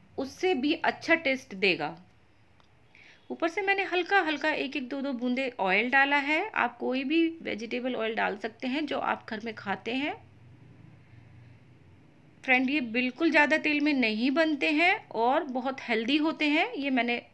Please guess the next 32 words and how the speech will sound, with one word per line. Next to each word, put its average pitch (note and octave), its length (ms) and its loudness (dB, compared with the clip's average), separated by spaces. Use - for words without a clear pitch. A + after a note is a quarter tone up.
रख G3+ 220 -4
दिए D4 240 0
हैं D#4+ 200 4
मेरे A#3+ 240 2
तवे C#4 300 -2
पर, C#4+ 280 0
पाँच A#3 420 0
पीसेस C4 440 -4
आए B3+ 180 6
हैं। D4 220 2
अब B3 160 -4
इनको F4+ 280 -4
हल्का G4 600 2
सा, F4 140 0
जब C#4 200 0
आपको C4 240 4
लगे C4+ 260 -2
कि D4 140 -6
हल्का C#4 280 -4
सा C#4+ 120 -6
सिकाई B3 420 -2
हो A3+ 200 -4
गई D4 180 -2
है C4 100 -2
नीचे A3+ 260 -4
से, C#4 140 -8
तो C#4 180 -8
मैंने A#3+ 320 -2
इनको B3+ 260 -4
पलट G#3+ 380 -2
दिया C4 220 0
है। D4+ 240 -2